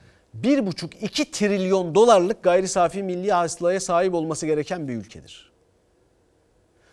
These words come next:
Bu ülke gelişmiş ülkeler arasında kısa zamanda yerini alabilecek bir ülkedir.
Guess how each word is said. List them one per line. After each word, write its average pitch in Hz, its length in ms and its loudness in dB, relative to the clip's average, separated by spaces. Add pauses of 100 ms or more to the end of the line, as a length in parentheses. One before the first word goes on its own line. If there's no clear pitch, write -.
(600)
Bu 277 280 4
ülke 254 220 0
gelişmiş 208 580 0
ülkeler 220 360 0
arasında 214 480 -2 (240)
kısa 285 360 0
zamanda 208 460 2
yerini 190 360 2
alabilecek 175 560 -2
bir 135 60 -6
ülkedir. - 600 -12